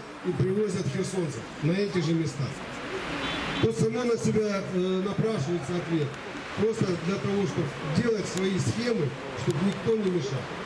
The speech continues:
Потому что сразу, когда эта команда пришла, вот, пожалуйста, Станислав Владимирович Бибик, ему сразу предложили, с-, как нужно сделать, чтобы с каждого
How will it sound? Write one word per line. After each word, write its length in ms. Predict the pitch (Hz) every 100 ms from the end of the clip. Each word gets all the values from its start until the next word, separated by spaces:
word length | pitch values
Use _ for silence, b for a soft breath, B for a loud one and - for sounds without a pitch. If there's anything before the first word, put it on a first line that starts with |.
| - -
Потому 300 | 180 220 220
что 120 | -
сразу, 400 | - 220 240 190
когда 280 | 185 190 208
эта 180 | 214 208
команда 400 | 208 214 202 185
пришла, 500 | 165 180 135 214 220 - - - - - - - - - - - -
вот, 240 | 170 220 -
пожалуйста, 520 | - 185 214 196 135 143 -
Станислав 520 | 175 185 185 214 202 147 - - - - -
Владимирович 480 | 165 190 220 214 196
Бибик, 380 | 175 202 160 139 - -
ему 240 | 190 233
сразу 380 | - 247 247 220
предложили, 720 | 208 202 208 208 220 190 147 - - - - - - -
с-, 400 | - - - -
как 200 | 233 -
нужно 340 | 220 220 175 190
сделать, 380 | - 262 247 220
чтобы 220 | - 131
с 160 | - -
каждого 500 | 233 175 202 196